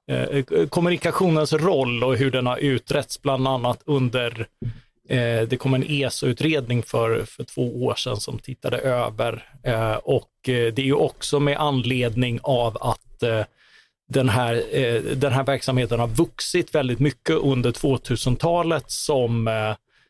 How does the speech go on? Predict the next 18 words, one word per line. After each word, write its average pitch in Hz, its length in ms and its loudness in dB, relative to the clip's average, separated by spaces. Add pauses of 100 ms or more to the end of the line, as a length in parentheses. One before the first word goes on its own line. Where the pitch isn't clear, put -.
(240)
regeringen 120 680 0
har 120 100 0
bett 117 200 -2
Statskontoret 131 1040 0
att, - 340 -4
eh, 117 160 2
titta - 560 -2
på 127 260 0
vad 123 240 0
det 123 60 0
är 117 100 0
för 135 120 -4
typ 127 340 -2
av 120 120 -2
kommunikation 120 840 -2
och - 80 -2
liknande. - 580 -4 (160)
Eh, 117 260 0